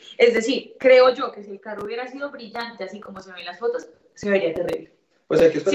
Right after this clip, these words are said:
Speaker 1: Siento
Speaker 2: a
Speaker 1: que
Speaker 2: ver.
Speaker 1: se ve lindo por el mate, pero si fuera brillante con esos colores, se vería terrible.
Speaker 2: Pues hay que esperar a ver en pista.
Speaker 1: Sí, sí, sí,
Speaker 2: Sí,
Speaker 1: sí,
Speaker 2: hay que
Speaker 1: total.
Speaker 2: esperar a ver en pista.
Speaker 1: Pero bueno, y ya hablando como ya de lo, de lo técnico y como de las expectativas,
Speaker 2: Ah.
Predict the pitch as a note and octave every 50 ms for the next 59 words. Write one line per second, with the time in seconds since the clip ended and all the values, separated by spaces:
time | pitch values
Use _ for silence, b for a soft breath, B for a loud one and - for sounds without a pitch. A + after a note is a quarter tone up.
0 | - - D4 - - - - F4+ E4 D4+ C#4 C4+ C#4+ D#4+ F4 G#4 G#4+ - C#4+ C4
1 | B3 A#3 G#3+ G3 B3 B3 A3+ - E3+ E3 G#3 G#3 G#3 G3+ A3 G#3+ G#3+ G3+ F#3+ F#3+
2 | F#3 F#3+ F#3+ D#3+ G#3+ G#3+ G#3 G#3 - - F#3 F3+ F3+ _ F#3+ G#3 - - A3+ A3+
3 | - - B3+ D#4+ - A#3+ G3 F3+ E3+ E3+ - E3 F#3 F#3 E3 - - A2 - -
4 | - - - - - - G#2 G2+ - G#2+ G#2 G#2+ G#2+ - - - - - - _
5 | _ _ _ - C4+ A3+ - - - - G3+ G3+ - - - G2 F#2+ F2+ - -
6 | G2 - - - - G#2 G2+ G2 F#2 F#2 F#2+ F#2+ - G#3 - F#3+ G3 - - C#4
7 | C#4 C#4+ C#4+ C4 A#3+ - C#4+ D4 - - - - C4 C#4+ C#4+ C#4 C#4 C#4+ D4 D4
8 | D4+ D#4 D4+ - - - - C#4 B3 A#3 A#3 G3 B3 A#3 B3+ C#4 - _ _ -
9 | - _ A#3 B3 A#3+ A#3 A3+ A3+ - A#3 A3+ A3+ A3+ A#3 A3+ C4+ C4 - _ _
10 | B3 A#3 A3 G3+ G3+ G#3 G#3 G3+ G3+ - G3+ F#3+ - G3 G3+ G#3 G#3 G3 G3 G3+
11 | - - _ - - - - - - -